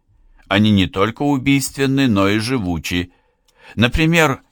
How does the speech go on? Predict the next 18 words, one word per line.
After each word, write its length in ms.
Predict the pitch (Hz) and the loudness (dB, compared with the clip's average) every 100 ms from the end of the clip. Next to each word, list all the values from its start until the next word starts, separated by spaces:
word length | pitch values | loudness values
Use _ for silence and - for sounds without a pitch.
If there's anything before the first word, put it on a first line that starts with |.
| - | -6
если 320 | 113 135 139 | -4 -2 -2
вода, 340 | 139 151 156 123 | -2 0 0 0
в 80 | |
которой 460 | - 104 110 107 104 | -2 -6 -2 0 2
они 180 | 104 107 | 2 0
находились, 640 | 101 98 101 95 95 90 | 0 -2 -2 -2 -2 -2
была 380 | 85 98 101 95 | -4 0 2 2
заморожена, 880 | 85 90 87 73 73 73 90 110 143 _ _ _ _ _ | 0 0 0 -2 -6 -6 -4 -4 -6 _ _ _ _ _
при 140 | 135 135 | -2 0
оттаивании 1000 | 123 - 127 127 123 120 120 120 120 113 | 0 -2 -2 0 0 0 -2 -2 0 -2
льда 420 | 92 95 98 87 | 0 2 4 4
они 300 | 101 101 113 | 2 0 0
оживут, 600 | 113 143 170 110 85 - _ _ _ _ _ - | -2 -4 -6 -6 -6 -10 _ _ _ _ _ 0
и 80 | |
алкоголь 640 | 107 107 107 107 87 92 92 | 2 2 2 0 2 2 2
их 160 | 101 | -2
не 140 | 107 117 | -2 -2
убивает. 760 | 127 127 95 50 - - _ | -2 -2 -4 -6 -8 -14 _